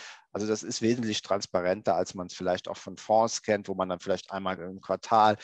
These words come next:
informiert wird, aber man weiß letztendlich gar nicht, was wurde da überhaupt gehandelt an Einzelpositionen. Hier war, kennt man wirklich jede einzelne, äh, jede einzelne Position, jeden Einstiegs- und Ausstiegspreis bekommt man dann auch im Kontoauszug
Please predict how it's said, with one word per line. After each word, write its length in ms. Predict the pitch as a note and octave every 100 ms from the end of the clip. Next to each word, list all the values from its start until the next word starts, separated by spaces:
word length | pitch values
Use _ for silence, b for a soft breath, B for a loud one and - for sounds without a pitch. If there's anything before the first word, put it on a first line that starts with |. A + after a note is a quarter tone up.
| B B
informiert 460 | A#2 - A2 D3 D#3
wird, 120 | C#3
aber 180 | A#2 A#2+
man 100 | A2+
weiß 200 | A#2+ -
letztendlich 640 | C3 - - A#2 A#2+ A2+
gar 160 | A2+ G#2+
nicht, 180 | A2+ -
was 200 | G#2+ B2
wurde 180 | D3
da 120 | A#2+ G2+
überhaupt 360 | G2+ G2 -
gehandelt 480 | G#2+ G#2+ D3+ D#3 F#2+
an 120 | F#2
Einzelpositionen. 920 | - F#2+ - G2+ - G2 - G#2+ G2+ - B B -
Hier 140 | B2
war, 180 | C3+ A#2+
kennt 240 | - C#3
man 160 | B2+ A2+
wirklich 300 | A#2+ A#2+ -
jede 240 | C#3+ B2+
einzelne, 500 | G2 C3+ C#3 B2+ A#2 F2+ A#2
äh, 220 | B2+ G#2+ G#2 _
jede 220 | C3+ C3 -
einzelne 360 | C3 D3+ D3
Position, 640 | B2+ B2+ A2+ - D3 F3 E3+ B _
jeden 240 | C3 D3+
Einstiegs- 560 | F#2+ B2 C#3+ - C3+ A2+
und 100 | A2
Ausstiegspreis 800 | G2+ C3+ - C3+ - A#2 A2+ A#2
bekommt 360 | - - G#2+ G#2+
man 100 | G2+
dann 140 | F#2+
auch 160 | G2 -
im 160 | G2+
Kontoauszug 920 | - F#2 F#2+ - E2 F2 - F#2+ -